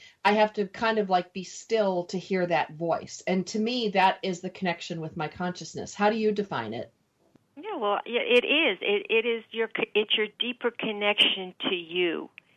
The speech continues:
Speaker 2: It's your deeper connection to your soul. It's your deeper connection to the universe. But when you're really, when your mind is going a hundred miles an hour, when you're running around like a one-armed paper hanger,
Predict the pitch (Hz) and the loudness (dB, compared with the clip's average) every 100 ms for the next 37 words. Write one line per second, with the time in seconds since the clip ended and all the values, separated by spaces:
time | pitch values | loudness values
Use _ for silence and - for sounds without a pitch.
0 | _ - 170 180 170 202 202 190 - 185 | _ -14 -6 -6 -6 -8 -8 -10 -8 -6
1 | 190 - 185 175 180 170 165 - 185 175 | -2 -2 -4 -6 -6 -6 -8 -4 0 0
2 | 156 156 - 165 147 185 - 170 - 170 | -2 -4 -4 -4 -6 -10 -8 -10 -8 -6
3 | 170 - 175 160 175 160 156 165 190 151 | -4 -4 -6 -6 -6 -6 -6 -6 -6 -4
4 | 139 - 139 - _ _ _ _ _ _ | -2 -2 -8 -20 _ _ _ _ _ _
5 | _ _ _ - - - 185 180 175 180 | _ _ _ -20 -20 -2 0 0 -2 -2
6 | 180 160 170 208 220 214 202 190 - 185 | -2 -2 -2 0 2 0 -2 -4 -4 -4
7 | 180 175 175 185 208 226 202 175 180 175 | 0 0 2 2 2 0 -2 2 4 4
8 | 175 170 165 - 160 - 180 185 175 175 | 2 -4 -8 -4 -2 -2 -4 -4 -4 -2
9 | 175 170 165 160 156 165 160 123 92 - | 0 0 -2 -4 -2 -2 -2 -2 -4 -6
10 | - - - 160 170 170 160 165 180 185 | -20 -20 -8 -4 -2 -2 -2 0 0 -2
11 | 180 165 170 175 180 151 147 151 156 143 | -4 -2 0 0 0 -2 0 -2 0 0
12 | 147 165 165 160 151 - 180 196 180 151 | 0 0 0 -2 -2 -4 -6 -4 -4 -2
13 | 147 143 135 | -4 -2 -6